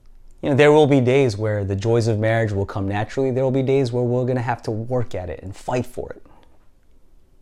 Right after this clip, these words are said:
And so if this or anything else other than God have somehow become our ultimate source of joy, then we will forever be frustrated when that joy doesn't come right away. 'Cause even the best things we have, our most treasured relationships,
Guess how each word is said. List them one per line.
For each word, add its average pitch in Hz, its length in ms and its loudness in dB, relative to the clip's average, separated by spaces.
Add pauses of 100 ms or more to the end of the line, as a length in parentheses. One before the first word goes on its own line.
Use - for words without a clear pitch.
(300)
And 160 100 2
so 185 160 8
if - 140 2
this 196 260 6
or 143 220 2
anything 202 500 6
else - 520 2
other 165 180 6
than 151 240 4
God 113 400 -2 (680)
have 120 120 0
somehow 170 380 4
become 135 440 2
our 113 180 0
ultimate 123 440 0
source 98 560 -4 (180)
of 92 140 -4
joy, 95 360 0
then 123 220 0
we 147 100 4
will 220 140 4
forever 165 540 0
be 127 120 2
frustrated 120 680 2
when 135 160 4
that 147 240 2
joy 135 300 4
doesn't 120 280 -2
come 117 360 -2 (180)
right 113 180 2
away. 113 540 0 (220)
'Cause 123 160 0
even 202 260 8
the 180 60 8
best 170 440 4
things 175 220 6
we 156 120 2
have, 139 340 4
our 160 100 6
most 165 260 2
treasured 180 400 4
relationships, 147 800 0